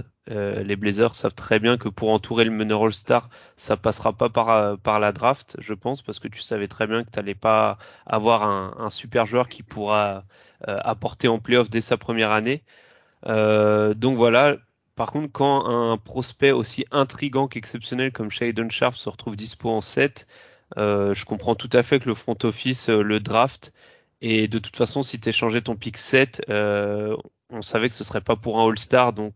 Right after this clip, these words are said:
en soi, les Blazers ont accepté sur, sur cette draft d'être potentiellement moins compétitifs sur le court terme, mais de préparer l'avenir et l'après Lillard. Et avec un backcourt, euh, Simon Sharp, ça démarre plutôt bien.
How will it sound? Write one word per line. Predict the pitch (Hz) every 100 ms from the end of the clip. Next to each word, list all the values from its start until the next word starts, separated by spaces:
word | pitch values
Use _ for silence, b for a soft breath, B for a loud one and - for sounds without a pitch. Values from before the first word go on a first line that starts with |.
| -
en | 117
soi, | 104 - 135
les | 113
Blazers | 113 113 139 -
ont |
accepté | 110 101 - 113 - 135
sur, | - 107 101
sur | - - -
cette | - 110
draft | 104 127 127 - b b b -
d'être | 117 113
potentiellement | - 123 131 - 131 131
moins | 127 123 143
compétitifs | 135 135 135 123 - 135
sur | -
le | 117
court | 110 110 -
terme, | 143 147
mais | 117 110
de | 110
préparer | 101 - 123 123 117 117
l'avenir | 117 117 131
et | 110
l'après | 104 - 117
Lillard. | 107 107 127 135 110 b b b b
Et | - 113
avec | 113 117 117
un |
backcourt, | 107 117 107 131 -
euh, | 117 107
Simon | 101 - 117 117 123 120
Sharp, | - - 127 131 -
ça | - 98
démarre | 98 98
plutôt | - 120 120 110
bien. | 110 131